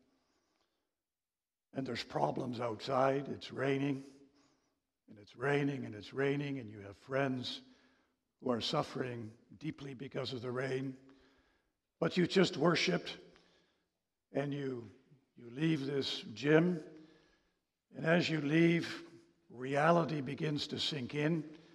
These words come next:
and you think of your problems for today, maybe,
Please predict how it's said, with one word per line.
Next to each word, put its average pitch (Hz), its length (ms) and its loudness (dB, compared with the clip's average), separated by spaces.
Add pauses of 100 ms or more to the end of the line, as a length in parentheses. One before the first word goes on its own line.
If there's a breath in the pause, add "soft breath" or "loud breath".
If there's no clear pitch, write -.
(640 soft breath)
and 139 120 -2
you 135 120 -4
think 180 320 4
of 120 140 0
your 127 120 -2
problems 160 840 6 (520)
for 147 140 -2
today, 156 400 2
maybe, 156 520 0